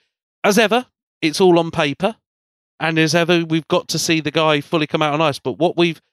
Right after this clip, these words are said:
seen, what we've heard, the references, there is big reason to be excited this weekend. And it's exciting other people across the league. We know there's an owner who's looking forward to, uh, Gabage or Little Dom making his debut in his rink on Saturday night.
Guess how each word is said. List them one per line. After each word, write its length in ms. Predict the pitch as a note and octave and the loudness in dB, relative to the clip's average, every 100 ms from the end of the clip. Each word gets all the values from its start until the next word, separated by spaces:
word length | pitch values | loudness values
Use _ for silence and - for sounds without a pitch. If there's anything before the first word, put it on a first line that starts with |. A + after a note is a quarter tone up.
| _ | _
seen, 360 | - A3 A3 G#3+ | -2 0 0 0
what 100 | E3 | -2
we've 140 | D3 D3 | -2 0
heard, 300 | F3 F3 D3+ | 0 0 -2
the 80 | C3+ | -2
references, 720 | D#3 - C#3+ A#2 C3 B2+ - _ _ _ - | -4 -4 -10 -6 -8 -8 -10 _ _ _ -2
there 140 | D3+ | 0
is 120 | D#3 C3+ | 0 -2
big 340 | - F3+ E3 | -2 0 0
reason 400 | F3 E3+ D3+ D3+ | 0 0 -2 -6
to 100 | - | -4
be 100 | D3 | -6
excited 460 | C3+ - D#3 C3+ A#2 | -4 -2 -2 -2 -6
this 160 | B2 | -8
weekend. 380 | C#3 - C#3 C3 | -8 -6 -6 -4
And 120 | D3 | -4
it's 140 | D#3 E3+ | -4 -6
exciting 640 | - F#3+ G3+ - E3+ D#3+ _ _ - | -4 0 0 0 -2 -2 _ _ -4
other 180 | G#3 A3 | 0 0
people 320 | - A3 G#3+ | 0 -2 -2
across 260 | - G#3 - | 0 -2 0
the 120 | G3+ | 0
league. 260 | A3 F#3+ C#3 | 2 0 -2
We 140 | F3+ | -2
know 260 | G3 G#3 G3+ | 2 2 2
there's 220 | G3 F3+ | 2 0
an 100 | F#3 | 0
owner 260 | G3+ G#3 E3 | 0 2 0
who's 220 | D#3+ D3 | 0 -2
looking 240 | E3+ D#3+ | -4 -2
forward 280 | E3+ F#3 E3 | 2 2 2
to, 280 | - D#3+ D3+ | 0 2 2
uh, 120 | D3 - _ _ _ D3+ | 0 -2 _ _ _ -2
Gabage 420 | D3+ D#3 G3 D#3+ | 0 0 2 0
or 140 | C#3 - - | 0 -4 -8
Little 260 | D#3+ F3 | -2 0
Dom 300 | D3+ D#3+ F3 | 0 0 0
making 320 | G3 F3+ - E3 | -2 -2 -2 -2
his 180 | D#3 | -2
debut 500 | - E3+ E3+ E3+ F#3+ | 0 0 0 -2 -2
in 200 | F3 F3+ F3+ | -2 -2 -2
his 200 | G3+ E3+ | -2 0
rink 220 | G3 G3 | -2 -2
on 120 | G#3 G3+ | -4 -2
Saturday 460 | G#3+ G#3 G3+ G#3 | -2 -2 -2 -2
night. 420 | G#3 C4+ D#3+ D#3+ | 0 0 -2 -6